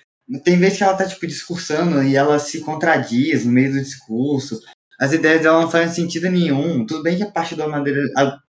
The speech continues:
então, é parte do amadurecimento dela, mas, pô, é, se o Isayama quisesse trazer essas pautas de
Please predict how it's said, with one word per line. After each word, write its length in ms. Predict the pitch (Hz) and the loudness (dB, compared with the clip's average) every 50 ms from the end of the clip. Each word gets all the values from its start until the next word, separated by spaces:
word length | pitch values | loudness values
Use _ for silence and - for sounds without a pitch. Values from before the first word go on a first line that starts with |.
| _ _ _ _ _ _ _ _ _ _ _ _ _ _ _ - | _ _ _ _ _ _ _ _ _ _ _ _ _ _ _ 2
então, 360 | - 247 240 - 247 190 131 127 | 4 4 6 6 4 4 4 4
é 80 | 143 | 2
parte 280 | 139 - 151 147 - - | 2 2 2 2 2 0
do 80 | 165 | 0
amadurecimento 760 | 165 170 170 170 170 170 165 175 175 - 175 180 180 175 175 | 0 2 0 0 0 -2 -2 -2 -4 -4 -4 -4 -4 -4 -4
dela, 320 | - 190 185 175 139 123 117 | -2 0 0 2 0 0 0
mas, 240 | 123 123 123 123 - | 0 0 0 -2 -2
pô, 340 | - 180 170 - - - - - | -2 0 0 0 0 -4 -8 -6
é, 720 | 120 120 123 120 120 117 113 113 110 107 104 101 98 95 - _ _ _ _ _ _ _ _ _ | -2 -2 0 0 0 0 0 0 -2 -2 -4 -6 -10 -14 -18 _ _ _ _ _ _ _ _ _
se 220 | - - - 165 | -12 -4 0 2
o 120 | 175 175 190 | 2 2 2
Isayama 420 | 175 170 165 156 151 151 156 151 | 2 2 2 4 2 2 0 -4
quisesse 580 | - - 147 143 127 127 135 143 143 - 165 - | -8 -8 -8 -6 -2 0 0 0 0 -2 -6 -4
trazer 220 | 139 139 139 135 | -4 -2 -2 -2
essas 240 | 131 - 139 127 - | -4 -4 -6 -8 -6
pautas 600 | - 123 120 131 143 - - 117 104 - - - - | -6 -4 -2 -2 -2 -2 -4 -6 -6 -6 -10 -14 -16
de 640 | 110 107 113 113 110 110 107 107 104 104 104 101 | -16 -8 -6 -4 -2 -2 -2 -2 -4 -8 -10 -14